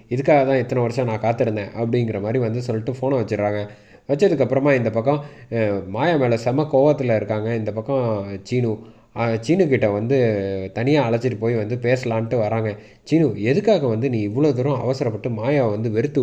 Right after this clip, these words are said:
ஒதுக்குற? அப்படி என்னதான் காரணம்னு நான் தெரிஞ்சுக்கலாமா?" அப்படின்னு ஜானகி கேட்டோன்னே, "அத்தை, உங்ககிட்ட சொல்றதுக்கு என்ன? மாயா வந்து இந்த குடும்பத்துக்கு வந்து ஏத்தவளே கிடையாது. அவ வேணும்ட்டே வந்து இந்த குடும்பத்தை வந்து பிரிக்கிறதுக்காக கதிருக்கு ஆதரவா நின்னு, அது மட்டும் இல்லாம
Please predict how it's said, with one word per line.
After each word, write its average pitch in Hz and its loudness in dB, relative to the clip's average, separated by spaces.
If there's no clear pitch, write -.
ஒதுக்குற? 107 0
அப்படி 123 2
என்னதான் 151 0
காரணம்னு 120 0
நான் 110 -4
தெரிஞ்சுக்கலாமா?" 113 0
அப்படின்னு 117 0
ஜானகி 117 0
கேட்டோன்னே, 110 -2
"அத்தை, 131 2
உங்ககிட்ட 147 4
சொல்றதுக்கு 131 0
என்ன? 110 0
மாயா 156 2
வந்து 123 2
இந்த 113 0
குடும்பத்துக்கு 135 0
வந்து 110 0
ஏத்தவளே 123 2
கிடையாது. 113 2
அவ 110 0
வேணும்ட்டே 147 2
வந்து 113 0
இந்த 120 -4
குடும்பத்தை 127 -2
வந்து 110 -4
பிரிக்கிறதுக்காக 127 0
கதிருக்கு 135 0
ஆதரவா 123 2
நின்னு, 117 0
அது 123 -2
மட்டும் 113 -2
இல்லாம 113 -2